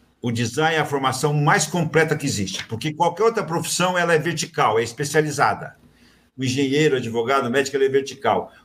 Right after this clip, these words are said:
O design é, é horizontal e, e universal. Ele ajuda a identificar os problemas, gera ideias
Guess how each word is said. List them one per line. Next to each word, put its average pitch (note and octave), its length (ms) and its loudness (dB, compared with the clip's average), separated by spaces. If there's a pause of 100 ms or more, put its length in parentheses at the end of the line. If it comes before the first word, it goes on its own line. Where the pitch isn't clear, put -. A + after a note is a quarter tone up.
(120)
O D#3+ 120 2
design D#3 520 2
é, - 280 -4
é D3 140 0
horizontal C#3+ 720 2
e, C#3 200 -2 (140)
e B2 340 -2 (680)
universal. B2 960 0
Ele A#2+ 420 -2 (220)
ajuda A#2 400 0
a D#3 40 0
identificar D3+ 520 -2
os E3 100 -2
problemas, C#3+ 800 0 (440)
gera D#3 480 -2
ideias C3+ 1000 0